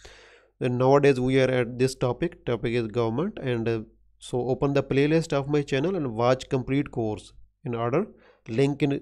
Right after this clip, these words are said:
link is given below in the description. Enforce. Enforce is a verb.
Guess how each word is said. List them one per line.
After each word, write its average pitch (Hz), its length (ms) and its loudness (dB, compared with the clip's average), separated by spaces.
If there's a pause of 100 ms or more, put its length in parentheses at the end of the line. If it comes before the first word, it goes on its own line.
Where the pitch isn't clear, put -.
link 131 320 -2
is 123 140 0
given 123 320 0
below 123 280 0
in 123 120 -2
the 120 80 0
description. 110 720 -6 (560)
Enforce. 131 640 2 (260)
Enforce 139 520 0
is 139 180 -2
a 135 80 4
verb. 120 420 -2